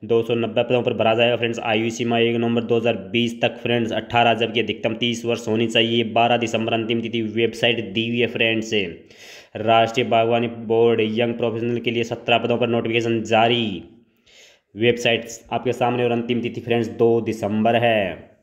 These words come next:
डीएसडीसी इंडिया लिमिटेड ट्रेड अप्रेंटिस के सौ पदों के लिए आवेदन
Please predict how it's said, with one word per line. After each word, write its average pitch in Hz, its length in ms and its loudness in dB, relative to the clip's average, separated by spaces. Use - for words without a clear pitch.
डीएसडीसी 123 520 2
इंडिया 120 280 2
लिमिटेड 120 480 2
ट्रेड 117 300 2
अप्रेंटिस 117 320 -2
के 120 100 -2
सौ - 280 -4
पदों 117 240 -2
के 120 80 0
लिए 120 180 0
आवेदन 117 540 2